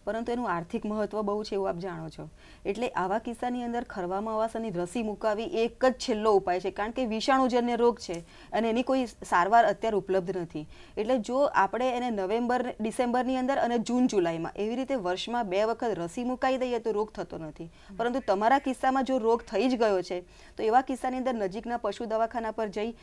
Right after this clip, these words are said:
અને ખરવા મોવાસાની અંદર જે કદાચ જીભમાં ચાંદા પડ્યા હોય તો ત્યાં ડ્રેસિંગ કરાવીને ત-, થોડીક મલમ લગાવો, અથવા પગમાં ચાંદા પડ્યા હોય તો ડ્રેસિંગ કરાવો અને એની સાથે સાથે એન્ટિબાયોટિક દવા સેકન્ડરી તરીકે પણ આપણે એને અપાવવું જોઈએ.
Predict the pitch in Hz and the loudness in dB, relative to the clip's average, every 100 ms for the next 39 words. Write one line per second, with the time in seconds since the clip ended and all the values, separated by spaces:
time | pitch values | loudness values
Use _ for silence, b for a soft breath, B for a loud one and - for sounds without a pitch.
0 | B B 214 220 208 202 226 226 233 233 | B B -6 -4 -2 0 0 2 2 2
1 | 226 226 220 220 220 233 233 - B B | -2 -2 -4 -4 -4 -2 -4 -6 B B
2 | 185 220 240 208 196 226 254 254 226 233 | 0 2 2 0 0 4 4 4 2 2
3 | 233 214 220 220 214 214 202 226 214 220 | 2 0 0 -2 -4 -4 -4 -2 0 -2
4 | 240 220 220 220 220 220 - - 208 208 | -2 -4 -2 -2 -2 -6 -10 -6 -4 -2
5 | 185 190 214 214 226 226 254 B B 220 | -2 -2 0 -2 0 -2 -4 B B -4
6 | 220 262 262 202 208 247 240 233 240 233 | 0 2 4 2 2 2 2 2 2 2
7 | 226 233 220 226 220 214 226 220 220 226 | 0 0 -2 0 0 -2 -4 -2 -2 -2
8 | 240 B B 233 233 262 196 - 311 277 | -6 B B -2 -2 2 0 2 0 2
9 | 277 294 285 - 208 269 240 247 247 254 | 0 0 0 -2 -2 -2 0 0 0 -4
10 | 208 220 233 233 202 214 220 254 233 226 | -2 2 2 0 -4 -4 -4 -4 -4 -6
11 | 220 226 233 226 - 196 233 - B B | -4 -4 -4 -2 -2 -2 -6 -8 B B
12 | 220 - 214 240 226 208 185 170 | -2 0 4 6 4 2 -2 -2